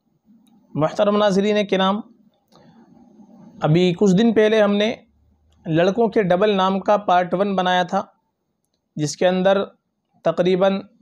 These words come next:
पैंतालीस नाम बयान किए गए थे। आज हम पार्ट टू लेकर के आए हैं। इसके अंदर लड़कों के डबल नाम हैं, जो तमाम के तमाम नाम बड़े ख़ूबसूरत हैं, माना निस्बत दोनों एतबार से बड़े अच्छे नाम हैं।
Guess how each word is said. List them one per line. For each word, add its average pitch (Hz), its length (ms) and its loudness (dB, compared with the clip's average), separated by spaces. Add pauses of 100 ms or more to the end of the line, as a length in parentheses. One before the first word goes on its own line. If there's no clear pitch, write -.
(640)
पैंतालीस 202 500 0
नाम 214 180 -2
बयान 208 240 0
किए 208 160 -2
गए 208 180 0
थे। 220 200 -6 (1040)
आज 214 400 2 (680)
हम 202 160 0
पार्ट 196 360 0
टू 226 120 0
लेकर 214 280 0
के 196 120 -2
आए 196 160 2
हैं। 208 200 -4 (400)
इसके 180 240 -4
अंदर 185 240 0
लड़कों 180 320 2
के 185 120 -4
डबल 165 280 0
नाम 196 280 -2
हैं, 208 260 -4 (260)
जो 156 340 0
तमाम 170 340 0
के 185 120 -2
तमाम 185 320 -2
नाम 185 200 0
बड़े 165 300 2 (120)
ख़ूबसूरत 220 480 0
हैं, - 320 -6 (540)
माना 165 300 0
निस्बत 180 300 -2
दोनों 220 280 0
एतबार 170 340 0
से 165 140 -4
बड़े 160 160 0
अच्छे 160 220 -6
नाम 202 200 -2
हैं। - 280 -6